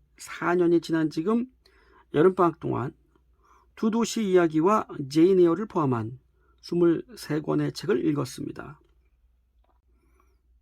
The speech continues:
다이달로스와 이카루스에 대한 책을 읽고 있던 삼, 사 세 반의 네 살짜리 아이는 이렇게 말했답니다. "콜린스 선생님, 우리가 열심히 공부하고 배우지 않으면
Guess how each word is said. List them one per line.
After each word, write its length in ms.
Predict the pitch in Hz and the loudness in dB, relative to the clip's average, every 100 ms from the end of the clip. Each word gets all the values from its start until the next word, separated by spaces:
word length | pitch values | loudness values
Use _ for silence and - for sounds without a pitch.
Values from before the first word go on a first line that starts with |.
| _ _ _ _ - - | _ _ _ _ -12 -4
다이달로스와 960 | 139 156 190 185 175 - 190 196 - - | 4 6 6 6 6 4 2 4 2 -4
이카루스에 560 | 170 190 185 - 175 | 0 0 0 2 2
대한 220 | 165 165 | 2 0
책을 280 | 165 170 165 | -2 -2 -2
읽고 240 | 156 - 160 | -2 -2 -4
있던 420 | 156 202 214 - _ _ _ _ - | -2 -4 -4 -4 _ _ _ _ -20
삼, 320 | - 202 233 | -4 -2 0
사 120 | 214 | 0
세 160 | 196 180 | 0 0
반의 360 | 175 208 - | 2 0 -2
네 120 | 160 147 | -2 0
살짜리 360 | 160 185 214 | 0 -2 -2
아이는 440 | 185 143 127 117 117 _ _ _ _ | -2 -2 -2 -6 -10 _ _ _ _
이렇게 360 | 139 139 135 208 | -4 -4 -2 -2
말했답니다. 800 | 175 131 - - - - - _ _ _ _ _ _ _ _ _ _ - _ - - | -2 -4 -8 -10 -8 -12 -16 _ _ _ _ _ _ _ _ _ _ -20 _ -8 -2
"콜린스 280 | 247 269 269 | 2 2 2
선생님, 520 | 254 247 254 165 - - | 0 2 2 2 0 -4
우리가 340 | 196 208 208 | 0 2 4
열심히 300 | 170 170 240 | 2 2 -2
공부하고 800 | 196 208 190 170 143 143 127 - | 0 0 2 2 0 -4 -6 -8
배우지 300 | 160 165 165 | 0 0 2
않으면 460 | 147 156 208 240 | -2 0 -2 -2